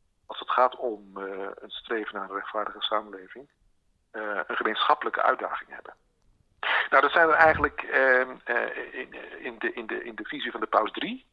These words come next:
Hè, dus opkomen voor een cultuur van het leven, wat in de katholieke terminologie dan heet opkomen voor het, eh, het leven vanaf de conceptie tot de natuurlijke dood.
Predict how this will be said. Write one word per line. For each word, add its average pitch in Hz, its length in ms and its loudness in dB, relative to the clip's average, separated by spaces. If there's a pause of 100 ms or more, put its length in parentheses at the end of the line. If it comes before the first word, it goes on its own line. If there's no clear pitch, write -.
(120)
Hè, - 340 -2
dus 135 140 4
opkomen 131 420 2
voor 120 80 0
een 120 80 -2
cultuur 135 400 -4
van 110 80 -4
het 101 140 -4
leven, 131 480 0 (400)
wat 110 120 -2
in 104 100 -4
de 104 80 -4
katholieke - 760 -4
terminologie 104 680 -6
dan 104 120 -4
heet 104 420 -4 (680)
opkomen 107 540 2
voor 104 380 -2
het, - 300 -12 (100)
eh, 113 100 -10 (580)
het - 200 -12
leven 117 360 0
vanaf 110 220 -2
de - 100 -10
conceptie 110 520 -6
tot - 140 -12
de 104 60 -14
natuurlijke - 440 -8
dood. 110 360 0